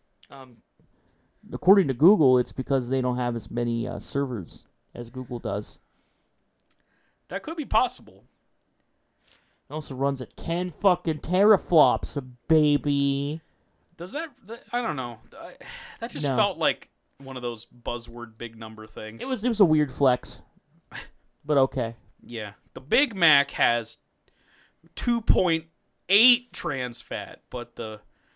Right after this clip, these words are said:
Speaker 2: Whopper Junior has point eight trans fat.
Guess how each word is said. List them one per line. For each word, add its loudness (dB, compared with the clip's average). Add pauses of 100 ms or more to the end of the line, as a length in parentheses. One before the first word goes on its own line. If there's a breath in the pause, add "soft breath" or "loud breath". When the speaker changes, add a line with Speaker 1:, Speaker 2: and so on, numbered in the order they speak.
(420)
Speaker 2:
Whopper 2
Junior -2 (1040 soft breath)
has -10
point 4
eight -6
trans -10
fat. -20